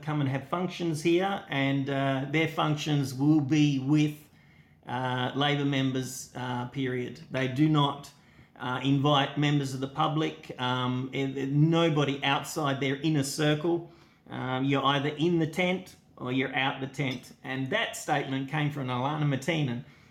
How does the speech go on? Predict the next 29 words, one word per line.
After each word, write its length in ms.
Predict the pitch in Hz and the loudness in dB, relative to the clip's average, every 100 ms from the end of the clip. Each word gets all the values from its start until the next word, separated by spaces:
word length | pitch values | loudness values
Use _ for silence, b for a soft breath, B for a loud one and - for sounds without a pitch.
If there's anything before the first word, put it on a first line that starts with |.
| _ | _
uh, 200 | 123 120 120 | -8 -6 -4
to 120 | 139 | 0
me, 460 | 147 151 175 160 | 4 4 2 0
and, 320 | 135 127 127 131 | -2 -2 -2 0
uh, 180 | 131 139 | 0 2
I 220 | 135 127 | 0 2
believe 400 | 135 156 180 143 | 2 4 4 2
her. 300 | 135 131 139 | -2 -4 -6
That's 320 | 139 - - | -4 -6 -8
the 140 | - 131 | -8 -2
way 260 | 131 127 | 0 0
they 200 | 131 127 | -2 -2
run 280 | 123 127 131 | -2 -2 -2
that 180 | 131 131 | -4 -6
show. 380 | - 139 127 160 156 | -6 -6 -6 -8 -14
So 380 | - - 139 131 135 | -10 -2 0 0 0
unless 440 | 135 156 175 - | 0 2 0 -2
you 240 | 160 165 | 0 2
are, 420 | 156 151 147 139 - b b b - | 4 4 4 0 -6 b b b -10
um, 480 | 135 135 135 135 135 | -4 -2 0 -2 0
in 460 | 190 196 185 151 - _ - | 2 4 2 0 -4 _ -14
the, 320 | 135 139 139 131 | -4 0 2 2
uh, 100 | 131 | 0
party 540 | 160 180 180 180 180 - | 0 2 2 2 0 -2
and, 360 | 135 131 127 127 | -2 -2 -2 -2
uh, 240 | 127 123 | -4 -4
supporting 680 | - 147 - 196 202 185 170 | -6 -6 2 2 4 2 2
the 60 | 151 | 0
party, 640 | 170 170 160 165 170 170 | 0 0 2 0 0 -6